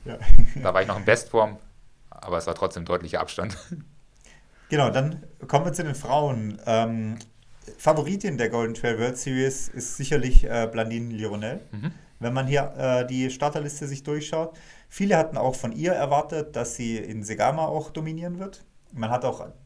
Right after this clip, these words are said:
Speaker 1: den ersten Renn-, äh, Teil des Rennverlaufs sah es auch danach aus. Also sie ist ziemlich alleine da vorne weggelaufen, in ihrem gelben, ja, wie so eine Nordsee-Regenponcho-Jacke ist sie da rumgelaufen, wo gefühlt knielang war.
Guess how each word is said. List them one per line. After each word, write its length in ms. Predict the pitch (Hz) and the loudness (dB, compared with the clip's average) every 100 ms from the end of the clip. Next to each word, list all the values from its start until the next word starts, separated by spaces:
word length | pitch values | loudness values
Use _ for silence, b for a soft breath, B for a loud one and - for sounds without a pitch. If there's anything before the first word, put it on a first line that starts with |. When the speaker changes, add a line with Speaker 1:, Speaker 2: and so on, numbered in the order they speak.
| - - | -20 -14
Speaker 1:
den 120 | 110 | -10
ersten 320 | 120 139 135 | -8 -8 -8
Renn-, 300 | 113 117 - 117 | -6 -6 -6 -6
äh, 200 | 113 110 | -4 -2
Teil 200 | 127 113 | -4 -6
des 160 | 107 | -6
Rennverlaufs 680 | 107 139 143 127 117 - - - | -6 -4 -4 0 0 -2 -10 -12
sah 280 | 107 120 139 | -4 -2 -2
es 120 | - | -4
auch 140 | 104 | -8
danach 280 | 110 104 101 | -8 -8 -8
aus. 360 | - 104 101 92 | -8 -8 -8 -12
Also 180 | 92 104 | -14 -12
sie 60 | |
ist 200 | 104 - | -12 -10
ziemlich 280 | 151 139 123 | -8 -8 -2
alleine 480 | 110 123 139 135 135 B B B B | 0 0 -4 -8 -10 B B B B
da 120 | 107 | -6
vorne 280 | - 117 107 | -4 -6 -4
weggelaufen, 600 | 165 151 131 127 127 127 | -6 -6 -4 -4 -6 -12
in 140 | 104 | -12
ihrem 280 | 113 110 107 | -8 -6 -6
gelben, 420 | 117 127 117 110 104 - - - - | -8 -8 -8 -10 -12 -18 -20 -20 -10
ja, 280 | 107 104 - - | -10 -10 -14 -20
wie 80 | - | -18
so 100 | 101 | -12
eine 120 | 104 101 | -10 -8
Nordsee-Regenponcho-Jacke 1900 | 131 - 117 104 101 101 - _ - 107 120 131 104 110 107 107 101 104 117 | -10 -10 -10 -8 -10 -12 -20 _ -20 -14 -10 -10 -10 -10 -10 -12 -12 -12 -12
ist 160 | 113 113 | -14 -12
sie 80 | |
da 120 | 107 104 | -10 -10
rumgelaufen, 640 | 113 113 104 110 - 131 B B B - | -10 -12 -10 -10 -12 -16 B B B -12
wo 140 | 110 | -10
gefühlt 360 | 107 104 120 - | -8 -8 -10 -8
knielang 480 | 151 160 110 101 | -8 -4 -6 -4
war. 300 | 101 117 143 | -4 -6 -8